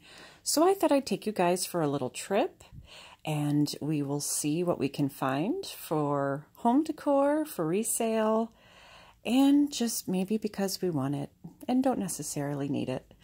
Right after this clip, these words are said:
So let's get started. The first find was a need. These were ninety-nine cents. They were brand new little kind of plastic Tupperware type containers. I use these for everything, the kids' lunches, for craft supplies.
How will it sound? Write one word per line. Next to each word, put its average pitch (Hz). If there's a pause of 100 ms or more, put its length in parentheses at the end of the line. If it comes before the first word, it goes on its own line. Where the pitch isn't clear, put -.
(360)
So -
let's 370
get 370
started. 160 (180)
The 254
first 349
find 226
was 185
a -
need. 151
These 160
were 160
ninety-nine 196
cents. 165
They 170
were 165
brand 190
new 202
little 156 (400)
kind 190
of 165
plastic 160
Tupperware 147
type -
containers. 139
I 185
use 190
these 156
for -
everything, 139
the 127
kids' -
lunches, 220
for -
craft 208
supplies. 180